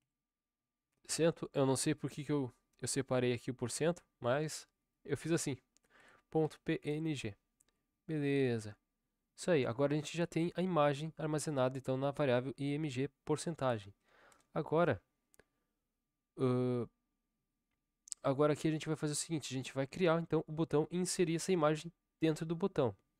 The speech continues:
O seguinte comando, tá? A gente vai criar uma variável pra armazenar um botão, self ponto B T N por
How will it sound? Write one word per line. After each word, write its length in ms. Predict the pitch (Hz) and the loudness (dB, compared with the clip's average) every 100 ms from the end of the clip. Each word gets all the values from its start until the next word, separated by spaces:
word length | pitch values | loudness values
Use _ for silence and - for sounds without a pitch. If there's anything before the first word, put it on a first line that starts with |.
| - _ _ _ _ _ _ | -20 _ _ _ _ _ _
O 80 | - | -8
seguinte 320 | - 131 143 | -4 -4 -4
comando, 400 | - 180 151 110 | -2 2 4 2
tá? 80 | 104 | 2
A 80 | 120 | 2
gente 160 | 120 - | 0 -4
vai 80 | |
criar 140 | 120 123 | -2 -2
uma 100 | 113 | 0
variável 380 | 117 117 113 113 | 2 2 0 -2
pra 100 | 117 | -4
armazenar 320 | 120 110 117 | -2 -2 -2
um 60 | |
botão, 360 | 113 139 143 180 - _ _ _ _ _ _ _ _ _ _ _ _ | -2 -2 0 -2 -6 _ _ _ _ _ _ _ _ _ _ _ _
self 420 | - - 135 123 - | -10 2 2 2 -2
ponto 380 | 143 120 113 - _ _ _ _ _ _ | -2 -2 -4 -16 _ _ _ _ _ _
B 140 | 131 | -2
T 240 | 123 - 139 | -2 -2 -2
N 400 | 127 131 175 202 _ _ _ _ _ _ _ _ _ _ _ _ _ _ _ _ _ _ _ _ _ _ _ | 2 2 0 -4 _ _ _ _ _ _ _ _ _ _ _ _ _ _ _ _ _ _ _ _ _ _ _
por 340 | 147 135 110 | 2 4 2